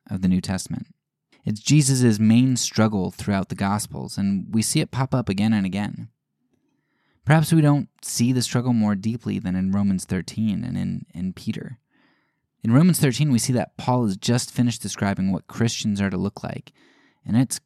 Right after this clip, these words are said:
quite a bill to fill. How can they do all these things when the world is so bad? And Paul admonishes them to just do what is right,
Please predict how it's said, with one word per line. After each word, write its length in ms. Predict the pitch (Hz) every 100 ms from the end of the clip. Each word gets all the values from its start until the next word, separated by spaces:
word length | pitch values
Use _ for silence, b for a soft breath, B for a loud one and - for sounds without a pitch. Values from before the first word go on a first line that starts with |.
| _
quite 400 | - 131 135 - -
a 100 | 110
bill 460 | 104 107 104 104
to 160 | - -
fill. 480 | - 57 - - - _ _ _ _ _ _
How 320 | - - 175 143
can 160 | 165
they 120 | 156
do 400 | 117 113 135 - -
all 220 | 107 117
these 280 | 120 113 -
things 520 | - 113 98 101 -
when 80 | 101
the 80 | 95
world 360 | 104 117 120
is 140 | 107 92
so 320 | - 101 101
bad? 500 | 95 95 - 110 107 _ _ _ _ _ _ _ -
And 80 |
Paul 220 | 113 143 147
admonishes 560 | 110 117 165 160 104
them 160 | 101 95
to 100 | 101
just 220 | 107 - - -
do 220 | 110 120
what 180 | 127 123
is 160 | 110
right, 320 | 104 123 131